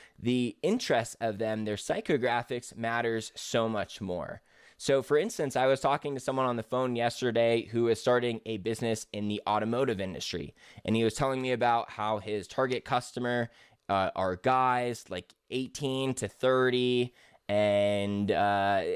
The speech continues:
they, they maybe live in Miami, and they, they live in L A, and they live in these cities, and they love upgrading their car, right? And, like, that last part was really all his niche is, though, because I asked him,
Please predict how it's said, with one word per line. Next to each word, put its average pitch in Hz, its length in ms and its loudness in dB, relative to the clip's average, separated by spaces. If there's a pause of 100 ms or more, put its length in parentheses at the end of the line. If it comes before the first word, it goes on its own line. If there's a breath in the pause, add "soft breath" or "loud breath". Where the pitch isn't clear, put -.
(260)
they, 113 380 -2
they 117 160 -2
maybe 127 360 2
live 127 220 4
in 117 120 -2
Miami, 135 920 0
and 104 260 -4
they, 104 180 0
they 107 180 0
live 120 180 2
in 113 100 2
L 110 220 2
A, 127 480 2
and 98 220 -6
they 101 100 -2
live 117 180 0
in 110 120 0
these 107 180 -2
cities, 127 640 0
and 98 240 -8
they 104 240 -4
love 117 320 0 (120)
upgrading 120 440 -2
their 101 100 -6
car, 87 320 -4
right? 101 240 0
And, 120 220 -4
like, 113 180 0
that 117 160 -2
last 208 320 -2
part 135 340 2 (360 soft breath)
was 170 180 -2
really 240 400 0
all 151 680 4
his 127 220 -6
niche 120 360 -8
is, 113 280 -4
though, 78 320 -10 (300 soft breath)
because 147 640 2
I 131 120 0
asked 214 340 -4
him, 110 300 -2